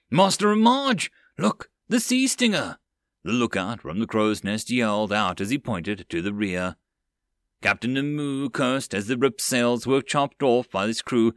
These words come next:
and suddenly a laughing cry could be heard. <laughs> A goblin smacked against one of the undamaged sails, his fabric cushioning him as he fell and slid down, billowing sails like a child slide,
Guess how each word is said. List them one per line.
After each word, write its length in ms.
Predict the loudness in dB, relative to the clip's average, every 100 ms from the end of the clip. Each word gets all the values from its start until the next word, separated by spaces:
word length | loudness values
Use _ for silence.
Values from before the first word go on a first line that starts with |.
| _ -2
and 140 | 0
suddenly 340 | 2 0 2
a 60 | 2
laughing 420 | 4 4 2 -2
cry 400 | -2 0 0 -4 -8
could 160 | -8
be 140 | -6 0
heard. 380 | 2 2 0 2
<laughs> 40 | 2 4 0 -2 0 -2 -2 -6 -8 _ -8 -6 -8 -10 -10 -12 -12 _ -16 -16 _ _ _ _ _ _
A 100 | -2 2
goblin 420 | 4 4 0 -2
smacked 480 | -4 -2 -2 -4 -2
against 320 | 0 0 0
one 220 | 0 0
of 100 | 0
the 140 | 0
undamaged 720 | 0 -2 -4 -2 0 0 -2 -2
sails, 400 | 0 2 0 -4 -16 _ -2
his 220 | -2 0
fabric 420 | -2 0 0 -2
cushioning 540 | 0 0 0 0 -2 -2
him 260 | -2 -2
as 180 | -2 -4
he 80 | -8
fell 380 | -2 0 2 0
and 120 | -2
slid 280 | -2 -2 0
down, 400 | 0 0 -2 -2
billowing 340 | -2 0 -2
sails 400 | -2 0 0 0 -4 _ -6
like 200 | -2 -2
a 40 |
child 400 | -2 -4 -4 -6
slide, 540 | -4 -2 0 -2 -6